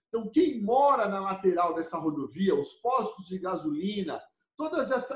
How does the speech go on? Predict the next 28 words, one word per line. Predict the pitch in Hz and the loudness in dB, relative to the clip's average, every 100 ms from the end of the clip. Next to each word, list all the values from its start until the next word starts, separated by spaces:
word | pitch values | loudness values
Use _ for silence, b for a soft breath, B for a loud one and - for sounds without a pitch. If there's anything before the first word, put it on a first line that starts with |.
| 226 | -4
essa | - 214 | -4 -6
comunidade | 240 214 220 208 190 196 175 | -6 -6 -6 -4 -2 -2 -2
lindeira | 185 240 220 165 214 220 180 131 | -4 -4 -2 6 6 6 4 0
à | 143 | 0
rodovia | 165 160 156 - 214 214 - B B - | 0 2 2 0 0 0 -2 B B -2
é | 262 | 0
atendida | 285 - 349 214 180 233 220 | 2 2 2 2 0 0 0
pelo | 233 233 | 2 4
resgate | 214 196 214 202 | 4 4 2 -2
da | - | 2
rodovia. | 190 196 185 139 156 131 - b b | 2 6 4 4 0 -2 -4 b b
Então, | 190 190 277 | -6 -2 0
eu | 285 | 2
já | 269 | 0
fui | - 269 | -2 -2
atender, | 220 226 190 214 - | -2 -2 -4 -4 -2
por | 185 | 0
exemplo, | 160 156 233 - - 143 - _ _ | 0 0 -2 -2 -4 -4 -6 _ _
ah, | 208 208 208 202 196 190 185 180 175 - | -4 0 4 6 6 4 2 2 0 2
pessoas | 233 - 226 220 - - - | 2 2 2 4 4 2 -6
que | |
moravam | 240 254 226 202 196 | -2 2 4 2 2
num | 214 233 | 0 -2
sítio | 196 - 233 208 - | -6 -4 -4 -4 -4
à | 226 | -4
beira | - 202 202 | 2 2 4
da | 202 | 2
rodovia | 185 190 208 185 226 294 | 2 0 -2 -2 -2 -2